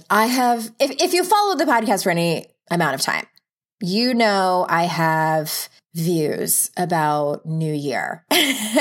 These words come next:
And where I probably, when I first started out many years ago, when there were no roads and there were dinosaurs. No, but in internet years, you know, eight years ago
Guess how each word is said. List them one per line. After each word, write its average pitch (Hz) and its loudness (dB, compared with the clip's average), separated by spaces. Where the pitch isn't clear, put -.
And 262 0
where 247 2
I 262 2
probably, 311 0
when 233 4
I 202 2
first 208 0
started 175 0
out 160 0
many 170 -2
years 156 0
ago, 165 0
when 170 0
there 165 4
were 160 0
no 156 2
roads 151 2
and 156 -4
there 156 2
were 156 2
dinosaurs. 175 0
No, 165 0
but 175 0
in 190 0
internet 247 0
years, 151 0
you 165 -2
know, 151 -2
eight 214 0
years 170 2
ago 135 0